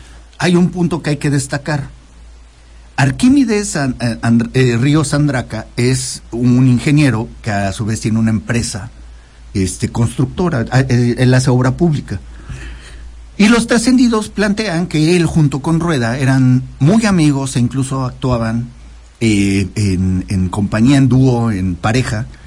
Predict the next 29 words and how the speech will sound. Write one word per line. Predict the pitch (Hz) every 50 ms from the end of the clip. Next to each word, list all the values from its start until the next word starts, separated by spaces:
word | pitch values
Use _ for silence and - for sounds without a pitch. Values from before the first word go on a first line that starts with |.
| - - -
para | 117 117 131 127
poder | 123 135 135 127 143 147 135 131
conseguir | - - 135 135 127 - 139 117 123 143 127
obra | 131 127 127 120
pública | 113 - 131 131 123 120 117 - 117
en | 107 107
los | 101 95
diferentes | 98 - 117 107 110 104 - 110 107 101 - - - - - - - - - -
municipios, | 120 127 131 127 127 - 135 - - 123 113 113 123 - - -
eh, | 104 101 95 95 92 92 -
y | 117 107
dependencias. | 104 101 - 120 110 110 120 110 98 - - 95 - - - - - - - - - - - - - - - - - - - - - - - -
Es | - 160 -
interesante | 233 214 - 214 190 175 180 175 165 - 196
porque | - 151 131 - 123
la | 120 117 113
salida | - 135 127 123 143 160 170 165 156
del, | 156 143 131 117 113
de | 123 113 107
Viridiana, | 113 104 113 117 104 113 123 120 107 98 110 123
que | - -
era | 113 110 110
la | 110 110 104
directora | 95 98 92 - - - 113 101 107
editorial | 107 107 95 - 127 107 101 101 98 101 90
de | 98 101 98 98 98
Periódico | - 113 107 110 107 104 - 113 110
Central, | - 131 117 113 - 120 110 101 - - - - - - - - - - - - - - - - - - -
eh, | 117 117 113 110 107 107 107 104 -